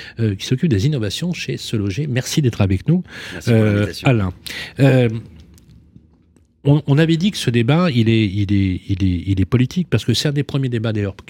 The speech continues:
Speaker 1: politiques dans, sur la saison. Euh,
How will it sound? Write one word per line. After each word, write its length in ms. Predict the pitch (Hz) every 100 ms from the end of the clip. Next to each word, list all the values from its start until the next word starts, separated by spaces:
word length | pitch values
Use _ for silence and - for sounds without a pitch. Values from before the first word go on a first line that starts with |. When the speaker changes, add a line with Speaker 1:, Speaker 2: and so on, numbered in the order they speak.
| -
Speaker 1:
politiques 480 | 107 104 - 110 90
dans, 240 | 90 87
sur 180 | - 95
la 100 | 92
saison. 420 | - 101 120 185 - - - - -
Euh, 320 | 117 110 104